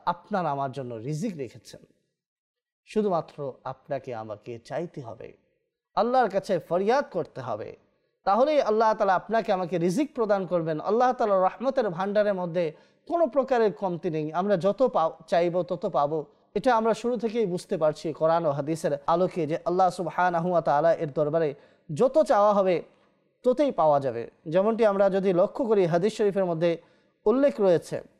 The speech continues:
যে নবী করিম সাল্লাল্লাহু তাআলা আলাইহি সাল্লাম নামাজের সালাম ফেরানোর পরে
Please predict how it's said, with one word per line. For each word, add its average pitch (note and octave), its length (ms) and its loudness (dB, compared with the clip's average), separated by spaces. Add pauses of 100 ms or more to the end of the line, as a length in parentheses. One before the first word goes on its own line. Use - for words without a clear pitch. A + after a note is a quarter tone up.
(400)
যে F#3 140 0
নবী G3+ 200 4
করিম C4+ 220 2
সাল্লাল্লাহু A3 560 2
তাআলা F#3 400 4
আলাইহি F3+ 340 0
সাল্লাম D3+ 380 -4 (800)
নামাজের G#3+ 640 2 (280)
সালাম F#3+ 440 0
ফেরানোর D3 420 -2
পরে C3+ 380 -4